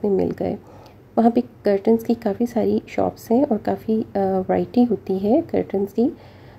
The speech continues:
जो कि बाकी जगहों की निस्बत price में भी कम होते हैं। अ, दोस्तों, ये देखिए, मैंने इस तरह से metal के cover में सुराख की है, है ना जुगाड़?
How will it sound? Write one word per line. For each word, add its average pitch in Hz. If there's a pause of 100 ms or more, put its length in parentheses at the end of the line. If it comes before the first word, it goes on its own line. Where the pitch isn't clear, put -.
(100)
जो 214
कि 214
बाकी 196
जगहों 208
की 202
निस्बत 196 (140)
price 180
में 196
भी 220
कम 170
होते -
हैं। - (1160)
अ, 240
दोस्तों, 233
ये 233
देखिए, 196
मैंने 190
इस -
तरह 208
से 202 (120)
metal 175
के -
cover 165
में 180
सुराख 156 (120)
की -
है, 208 (680)
है 170
ना 214
जुगाड़? 214